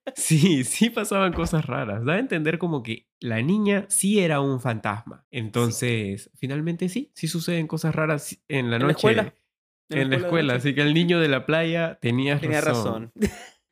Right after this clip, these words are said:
Speaker 1: Es lo más creepy que, que, que he visto en Alola. Y ya cuando terminan las vacaciones de Alola,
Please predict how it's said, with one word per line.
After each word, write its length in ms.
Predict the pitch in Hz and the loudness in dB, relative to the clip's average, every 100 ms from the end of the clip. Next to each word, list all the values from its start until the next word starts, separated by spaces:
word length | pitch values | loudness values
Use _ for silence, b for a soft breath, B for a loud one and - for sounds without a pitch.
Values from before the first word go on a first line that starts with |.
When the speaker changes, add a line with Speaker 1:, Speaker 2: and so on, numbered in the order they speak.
| _ _ _ | _ _ _
Speaker 1:
Es 220 | 180 226 | 0 2
lo 120 | 247 240 | 2 -4
más 180 | 190 - | -6 -4
creepy 400 | 185 185 190 175 | -6 -4 -10 -4
que, 520 | 135 131 - - _ _ | -2 -2 -6 -16 _ _
que, 200 | - 117 | -14 -14
que 320 | - 120 117 123 | -6 -2 -2 -2
he 40 | |
visto 320 | 143 135 139 | -4 -4 -4
en 60 | 113 | -2
Alola. 520 | 107 107 113 160 - _ _ _ | 0 -2 -2 -4 -6 _ _ _
Y 120 | 156 | -6
ya 140 | 165 190 | -6 -6
cuando 380 | 254 214 190 | -8 -4 -4
terminan 340 | 175 151 175 214 | -2 -4 -4 -4
las 100 | 180 | -6
vacaciones 380 | 160 147 175 160 | -6 -8 -2 -2
de 60 | |
Alola, 500 | 139 147 160 180 - | 0 -2 -4 -8 -12